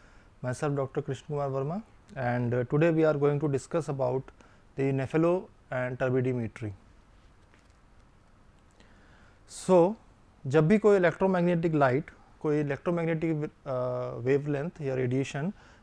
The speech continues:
एयर में से ट्रांसफ़र करती है, ट्रैवल करती है, so, एयर के अंदर already मीडिया में, uh, कुछ गैसेस प्रेजेंट हैं, कुछ इलेक्ट्रॉन्स हैं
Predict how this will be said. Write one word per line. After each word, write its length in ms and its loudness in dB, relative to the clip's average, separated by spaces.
एयर 220 8
में 140 0
से 160 -2
ट्रांसफ़र 480 -4
करती 280 -4
है, 100 2
ट्रैवल 320 0
करती 340 -6
है, 240 -10
so, 200 4
एयर 220 4
के 120 -6
अंदर 200 0
already 400 2
मीडिया 440 0
में, 280 -6
uh, 680 -8
कुछ 240 -2
गैसेस 400 0
प्रेजेंट 440 0
हैं, 240 -8
कुछ 140 -4
इलेक्ट्रॉन्स 560 0
हैं 200 -6